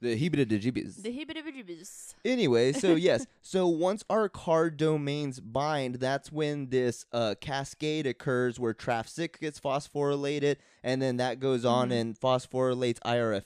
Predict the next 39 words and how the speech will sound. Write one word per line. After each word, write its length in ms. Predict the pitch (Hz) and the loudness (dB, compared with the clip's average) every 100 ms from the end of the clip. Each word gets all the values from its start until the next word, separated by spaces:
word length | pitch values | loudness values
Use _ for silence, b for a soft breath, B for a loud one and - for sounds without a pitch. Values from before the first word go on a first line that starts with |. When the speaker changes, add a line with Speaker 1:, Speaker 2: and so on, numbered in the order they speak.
| - | -6
Speaker 1:
three 500 | 185 196 185 180 120 | -6 -4 -2 -2 0
and 100 | 123 | 0
then 140 | 120 | -2
N 140 | 113 120 | -2 -2
F 180 | 110 | -4
K 180 | - 110 | -4 -4
beta, 500 | 110 165 165 156 151 b b b | 0 -2 0 0 -2 b b b
and 120 | 151 | 0
then 140 | 175 | 2
we 80 | 185 | 2
get 140 | 165 147 | -2 -4
the 80 | |
translation 840 | 139 160 147 135 139 143 151 147 143 | -6 -4 -4 -2 -2 0 -2 -4 -2
of 220 | 127 120 | -2 2
our 180 | 120 117 | 2 2
type 300 | - 120 117 | 0 -4 -2
one 160 | 113 | -4
interferons 680 | 110 107 214 202 113 113 113 - | -4 -6 -4 -2 -2 -2 -6 -4
and 240 | 120 120 - | -2 -2 -2
other 260 | 127 127 | 0 0
inflammatory 680 | 117 - 120 117 104 123 107 | -2 -4 -4 -4 -4 -4 -4
cytokines. 760 | - 113 104 92 76 67 78 - | -2 -2 -2 -4 -12 -12 -18 -10
Speaker 2:
Phosphorylation 1120 | 247 240 254 247 240 240 233 247 233 226 214 | -10 -10 -10 -10 -10 -12 -12 -14 -14 -14 -14
via 420 | 220 220 214 208 | -12 -10 -10 -10
that 200 | 208 - | -14 -16
little 360 | 202 202 190 185 | -14 -12 -12 -12
pink 280 | - 190 180 | -14 -16 -14
dot, 220 | 175 - _ | -16 -16 _
correct? 380 | 190 185 - 120 | -16 -16 -16 -2
Speaker 1:
Yes, 260 | 143 117 | -2 -2
the 140 | - 135 | 0 2
little 240 | 160 180 | 4 2
pink 300 | - 190 160 | -2 -8 -2
dot 260 | 156 156 139 | 2 2 4
represents 640 | 151 151 156 123 139 135 - | 2 2 -2 -2 -2 -4 -2
our, 420 | 120 120 120 113 | 2 4 4 2
Speaker 2:
Gotcha. 100 | 107 | 0
Speaker 1:
uh, 220 | 110 104 95 | 0 0 0
phosphate. 500 | 120 104 - 67 | 0 0 -2 -8